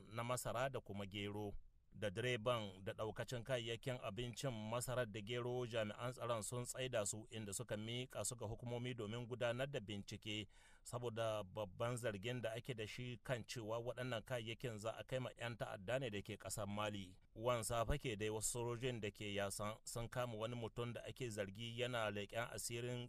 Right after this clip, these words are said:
tsarin da sojoji suka yi a yankin. Shi dai mutumin jama'an yankin ba su san shi ba, kuma an miƙa shi ga hukumomi domin gudanar da bincike a kansa. Inda rundunar niyya ke gudanar da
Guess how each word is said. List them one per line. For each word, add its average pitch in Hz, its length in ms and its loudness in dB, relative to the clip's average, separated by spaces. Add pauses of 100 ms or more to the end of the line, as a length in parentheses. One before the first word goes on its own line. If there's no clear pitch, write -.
(140)
tsarin 120 520 0
da 101 80 -2
sojoji 120 440 0
suka 113 280 0
yi 110 140 0
a 110 80 0
yankin. 101 560 -2 (260)
Shi - 140 -4
dai 104 100 0
mutumin 113 540 0 (120)
jama'an 110 540 0
yankin 113 380 0
ba 98 100 -2
su 95 100 -6
san 104 240 -2
shi 110 120 -6
ba, 101 260 0
kuma 113 240 -4
an 123 180 -2
miƙa 143 320 2
shi 104 160 -8
ga 101 140 -2
hukumomi 104 460 0
domin 101 260 0
gudanar 104 340 0
da 107 100 -2
bincike 104 480 -6
a 107 60 -6
kansa. 104 460 0 (580)
Inda 113 220 0
rundunar 113 340 0
niyya 120 460 4
ke 107 160 -4
gudanar 117 340 0
da 117 80 -4